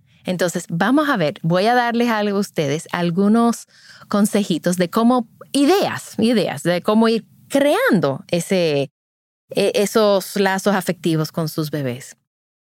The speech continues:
Por si acaso ustedes n-, necesitan ideas o, o no, no, no saben cómo hacerlo, pero sigan su instinto. Yo estoy segura que ustedes, hay una vocecita ahí. Número uno, y señores, esto no está en ninguna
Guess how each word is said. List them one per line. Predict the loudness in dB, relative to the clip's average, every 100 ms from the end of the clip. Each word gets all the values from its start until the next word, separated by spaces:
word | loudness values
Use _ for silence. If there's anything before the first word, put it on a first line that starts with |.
| _
Por | -2 -2
si | -2
acaso | -2 -4 -4
ustedes | -4 -2 0 0 -2 -12 _ _ _ _ _
n-, | -10 -10 -12 -8
necesitan | -8 -8 -10 -8 -4 -2
ideas | 0 0 0
o, | 0 -2 -4
o | -2 -2 _
no, | -2 2 2 4
no, | 4 4 4 4 4
no | 2
saben | 2 0 0
cómo | 0 0
hacerlo, | -2 -6 -8 -8 -10 _
pero | -2
sigan | -2 -2 0 0
su | 2
instinto. | 2 2 0 0
Yo | 0
estoy | 0 -2
segura | 0 2 2 2
que |
ustedes, | -2 0 0 -2 -6 -14 -6 0
hay | 2
una | 4
vocecita | 2 0 -2 -2 -2 -4
ahí. | -6 -10 _ _ _ _ _ _ _ _ _ _ 0
Número | 2 4 4 4
uno, | 4
y | 4 2
señores, | 4 4 4 2 0
esto | -2 0 2
no | 4
está | 2 0 -2 0
en | 2
ninguna | 4 4 2 2 0